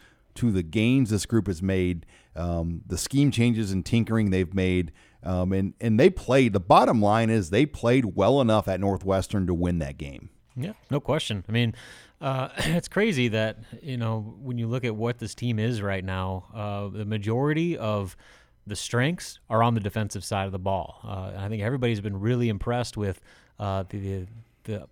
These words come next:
Speaker 2: how this defensive line has taken that step forward with a bunch of young guys, despite losing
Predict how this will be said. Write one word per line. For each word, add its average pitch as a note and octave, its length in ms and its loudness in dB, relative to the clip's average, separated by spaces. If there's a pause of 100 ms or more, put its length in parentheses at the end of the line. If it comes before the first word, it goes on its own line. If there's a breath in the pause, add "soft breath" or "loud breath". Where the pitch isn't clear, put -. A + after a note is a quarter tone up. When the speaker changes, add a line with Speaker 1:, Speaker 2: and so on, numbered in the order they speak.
(120)
Speaker 2:
how A2+ 240 -2
this A2 160 -6
defensive A#2 600 -6
line G#2 600 -2
has G2+ 280 -8
taken G#2 260 -4
that G2+ 180 -4
step A2+ 300 -6
forward A#2+ 360 -2
with G2 120 -8
a - 20 -6
bunch G#2 240 -4
of G#2+ 60 -8
young A2+ 180 -2
guys, G#2 220 -2
despite A2 460 -4
losing G#2+ 500 -2